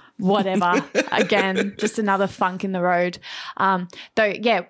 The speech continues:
Speaker 1: we just didn't connect. Like, he, he, he, he would make me do things over and over and over again. Um, and this was, like, counting tubes of colour.
Speaker 2: So he's just teaching you a lesson kind of thing,
Speaker 1: Pretty
Speaker 2: as opposed
Speaker 1: much.
Speaker 2: to, and
Speaker 1: And I
Speaker 2: let me
Speaker 1: didn't
Speaker 2: just show
Speaker 1: like
Speaker 2: you how
Speaker 1: it.
Speaker 2: powerful I am.
Speaker 1: That was,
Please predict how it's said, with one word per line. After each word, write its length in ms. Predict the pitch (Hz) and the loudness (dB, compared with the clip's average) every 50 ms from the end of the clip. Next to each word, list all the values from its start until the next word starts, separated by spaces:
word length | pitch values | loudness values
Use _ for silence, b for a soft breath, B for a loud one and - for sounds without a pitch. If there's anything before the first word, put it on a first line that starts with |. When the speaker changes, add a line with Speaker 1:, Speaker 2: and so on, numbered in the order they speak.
| - | -6
Speaker 1:
we 140 | 220 233 247 | -2 -2 0
just 260 | 196 269 262 - - | 0 0 -2 -2 -2
didn't 240 | - 247 196 - - | -4 -4 -4 -4 -6
connect. 640 | - - 185 185 180 175 - - - - - - - | -8 -8 -4 -2 -2 -2 -2 -4 -8 -10 -8 -4 -2
Like, 180 | 190 170 - | 0 0 0
he, 220 | - 214 202 190 - - | 0 -2 -2 -2 -2 -4
he, 420 | - 190 202 196 190 185 175 185 - - | -4 -2 0 2 2 2 0 -2 -4 -6
he, 280 | 175 196 196 185 - - 202 | -4 -2 -2 -2 -2 -2 -2
he 100 | 196 202 | 0 2
would 160 | 196 185 190 | 2 2 2
make 240 | 220 233 240 - - | 2 0 0 -2 -2
me 340 | 233 220 208 202 190 185 | -4 -2 -2 -2 -4 -4
do 260 | - - 202 196 196 190 | -4 -2 0 0 0 0
things 680 | - 202 190 175 180 175 170 165 - - - - - _ | -2 -4 -6 -4 -6 -8 -10 -10 -8 -8 -10 -10 -10 _
over 300 | - 196 202 196 196 190 | 0 0 0 0 -2 -6
and 100 | 175 175 | -8 -6
over 300 | 170 175 190 202 185 190 | -4 -2 -2 -2 -2 -2
and 100 | 185 175 | -4 -2
over 300 | 175 175 190 196 226 240 | -2 -2 -2 -2 -2 -2
again. 360 | 240 233 262 294 339 392 415 415 - B B B B | -2 -2 -2 -2 -2 -2 -4 -8 -12 B B B B
Um, 180 | 185 190 190 175 | -2 0 0 0
and 120 | - 208 208 | 0 0 0
this 120 | 214 - | 0 0
was, 120 | 220 190 | -2 0
like, 160 | 190 156 - - | 0 -2 -2 -4
counting 420 | - 202 190 190 185 - 185 185 | -4 -4 -2 -2 -4 -6 -8 -6
tubes 380 | 165 - - 196 185 175 - 190 | -6 -4 -2 -2 -2 -2 -4 -8
of 100 | 170 - | -8 -8
colour. 340 | - - 208 202 240 320 381 415 - B B B | -6 -6 -4 -2 -2 -2 -4 -4 -6 B B B
Speaker 2:
So 160 | B - - - | B 0 0 0
he's 260 | - 123 117 104 - | 0 0 -2 -2 0
just 240 | - 123 110 - - | -2 -2 -2 -2 -4
teaching 300 | - 110 95 - 95 90 | -4 -4 -4 -2 -2 -2
you 140 | 90 87 | 0 0
a 20 | 82 | 0
lesson 380 | 82 85 82 - - 92 90 | 0 -2 -4 -4 -4 -6 -6
kind 200 | - - 90 87 | -4 -4 -4 -4
of 80 | 87 85 | -4 -4
thing, 200 | - 95 - - | -2 0 0 0
Speaker 1:
Pretty 300 | - - 226 220 208 196 180 | 2 2 0 0 0 0 -2
Speaker 2:
as 60 | 90 | -2
opposed 240 | - - - - - | -2 -4 -4 -2 -2
Speaker 1:
much. 180 | - 82 85 - | 0 0 0 -2
Speaker 2:
to, 40 | - - | -4 -2
and 60 | - - | -2 0
Speaker 1:
And 80 | - | 0
I 40 | - 104 | 0 0
Speaker 2:
let 80 | 98 | 0
me 80 | 98 92 | 0 0
Speaker 1:
didn't 100 | 90 87 | -2 -2
Speaker 2:
just 40 | 85 | -2
show 100 | 85 82 | 0 0
Speaker 1:
like 80 | 101 92 | 0 0
Speaker 2:
you 60 | 90 | 0
how 80 | 87 92 | -2 -4
Speaker 1:
it. 100 | - - | -4 -2
Speaker 2:
powerful 380 | 95 92 92 87 - - 95 | -2 -2 -2 -2 -4 -4 -2
I 140 | 92 87 82 | -2 -2 -2
am. 260 | 78 82 92 131 165 - | -2 -2 -4 -4 -6 -8
Speaker 1:
That 380 | 226 190 254 233 220 247 - | -6 -2 -2 -2 -2 -2 -4
was, 360 | 220 214 185 - - - - | -8 -12 -10 -10 -12 -14 -14